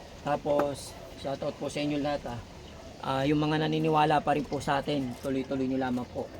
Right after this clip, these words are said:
Yung mahilig lamang pumanira dyan sa atin, tapos mga walang face, walang mga mukha. <laughs> Yan po yung mga naapektuhan, malamang. Eto, kung titignan nyo, meron siyang ano,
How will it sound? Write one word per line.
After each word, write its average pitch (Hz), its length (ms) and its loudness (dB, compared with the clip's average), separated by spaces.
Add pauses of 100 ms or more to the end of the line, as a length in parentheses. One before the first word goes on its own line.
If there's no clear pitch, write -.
(240)
Yung 135 140 2
mahilig 156 400 4
lamang 160 320 2
pumanira 151 560 2
dyan 135 160 0
sa 135 240 -2
atin, 120 240 -6 (480)
tapos 135 320 -2
mga 139 180 2
walang 139 300 4
face, 139 320 -2 (240)
walang 131 180 2
mga 131 220 0
mukha. 123 260 -2 (1700)
<laughs> - 720 -6
Yan 147 140 2
po 165 180 8
yung 151 140 8
mga 151 180 4
naapektuhan, 147 720 2
malamang. 135 400 -2 (560)
Eto, 170 180 6
kung 339 140 8
titignan 180 400 4
nyo, 160 160 8
meron 147 320 6
siyang 135 240 2
ano, 113 160 -4